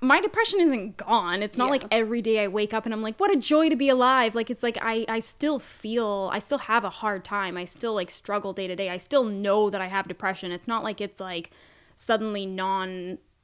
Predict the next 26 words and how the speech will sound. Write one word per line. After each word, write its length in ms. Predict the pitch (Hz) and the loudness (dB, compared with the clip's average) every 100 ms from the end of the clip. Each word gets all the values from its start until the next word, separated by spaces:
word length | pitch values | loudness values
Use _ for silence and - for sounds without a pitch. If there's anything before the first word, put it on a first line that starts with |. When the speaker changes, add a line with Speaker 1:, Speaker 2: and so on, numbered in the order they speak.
| _ - - 202 | _ -18 -14 -2
Speaker 1:
like, 200 | 220 214 | -2 0
non-existent. 680 | 202 180 175 214 226 180 185 | -4 -4 -4 -4 -4 -6 -8
It's 120 | - | -2
there. 460 | 180 160 123 214 233 208 | 0 0 0 -4 -6 -6
I 80 | |
know 60 | 185 202 202 | -2 2 2
Speaker 2:
Yeah. 20 | 165 | 2
Speaker 1:
it's 100 | - | -4
there. 160 | 175 180 | -4 -4
I 100 | 185 | -6
feel 340 | - 202 170 | -4 -2 -2
it. 280 | 165 208 - | -4 -4 -4
Like, 220 | 196 180 - - _ _ - | -4 -6 -14 -20 _ _ -2
and, 240 | 226 214 | 0 0
and 120 | 202 214 | -2 -4
I 60 | |
think 240 | 208 226 - | -2 -6 -4
that 200 | 202 - | -8 -4
that's 200 | 202 - | -6 -6
the 80 | 180 | -8
thing 200 | 220 175 | -8 -8
is, 120 | 175 | -8
like, 180 | 165 165 | -12 -12
you 100 | 185 | -10
know, 280 | 160 185 196 _ _ _ _ - | -8 -8 -10 _ _ _ _ -20
it, 80 | - | -16